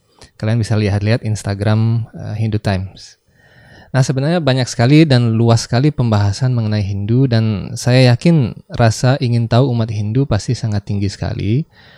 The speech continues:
Namun, sayang sekali kita dibatasi waktu, ya. Eh, kita akan kembali menyapa Sobat Hindu Times di episode podcast selanjutnya.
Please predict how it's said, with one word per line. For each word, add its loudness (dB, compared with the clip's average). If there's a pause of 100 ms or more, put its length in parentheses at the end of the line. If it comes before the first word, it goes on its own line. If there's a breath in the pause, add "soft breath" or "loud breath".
(280 loud breath)
Namun, 4
sayang 4
sekali 4
kita 0
dibatasi 0
waktu, -2
ya. -4
Eh, -8
kita -2
akan 0
kembali 2
menyapa 2
Sobat -4
Hindu -2
Times -2
di -4
episode -4
podcast -6
selanjutnya. -6